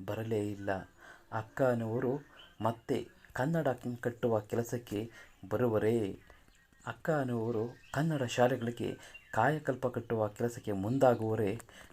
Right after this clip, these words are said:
ಕಾದು ನೋಡಬೇಕು. ಹೆಣ್ಣು ಮಕ್ಕಳೆಂದರೆ ಅಕ್ಕ ಅನ್ನುವವರ ರೀತಿ ಇರಬೇಕೆಂದು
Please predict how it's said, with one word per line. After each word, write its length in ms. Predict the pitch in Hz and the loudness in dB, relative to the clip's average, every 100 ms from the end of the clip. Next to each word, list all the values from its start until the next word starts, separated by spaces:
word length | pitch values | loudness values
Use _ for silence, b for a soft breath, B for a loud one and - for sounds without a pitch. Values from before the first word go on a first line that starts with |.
| - | -4
ಕಾದು 280 | 98 90 110 | 0 2 0
ನೋಡಬೇಕು. 520 | 123 135 139 - 87 - - B B B B B B B _ - | -2 -2 -2 -4 -8 -10 -16 B B B B B B B _ -10
ಹೆಣ್ಣು 220 | 113 123 | -6 -2
ಮಕ್ಕಳೆಂದರೆ 760 | 117 110 113 107 104 127 127 135 - - | -2 -2 0 2 4 6 4 2 -12 -4
ಅಕ್ಕ 340 | 117 - - | -4 -2 -2
ಅನ್ನುವವರ 580 | 151 135 131 123 113 113 | 2 2 2 2 2 2
ರೀತಿ 280 | 110 113 113 | 0 -2 -2
ಇರಬೇಕೆಂದು 600 | 110 107 107 117 117 110 | 0 2 0 -2 -2 -2